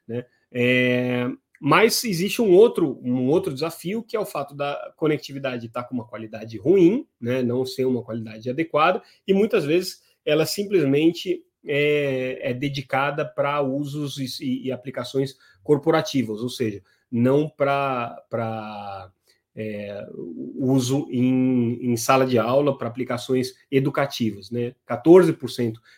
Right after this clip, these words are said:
dessas escolas, por exemplo, só conseguem, é, fazer, é, essa conectividade pra essas funções administrativas que eu, que eu mencionei. Não conseguem dar fim pedagógico pra conectividade.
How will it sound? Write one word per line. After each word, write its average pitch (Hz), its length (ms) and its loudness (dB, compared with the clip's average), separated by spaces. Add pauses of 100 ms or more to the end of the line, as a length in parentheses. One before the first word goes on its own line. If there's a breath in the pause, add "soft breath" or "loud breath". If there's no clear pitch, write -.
(160 soft breath)
dessas 120 340 0
escolas, 135 440 0
por 147 180 -4
exemplo, 139 300 -2 (240 soft breath)
só - 180 0
conseguem, 139 640 -2 (260)
é, 127 140 -2
fazer, 120 680 0
é, 117 220 -4
essa 110 220 -8
conectividade 123 720 -4
pra 131 240 -2
essas 123 300 -4
funções 127 360 -2
administrativas 127 920 -2
que - 60 -6
eu, 131 220 -4
que - 80 -2
eu 135 40 4
mencionei. 135 360 2 (220)
Não 117 140 -6
conseguem 120 520 -2 (280 loud breath)
dar 123 340 2
fim 131 300 2
pedagógico 117 760 2
pra 110 120 -8
conectividade. 101 560 -8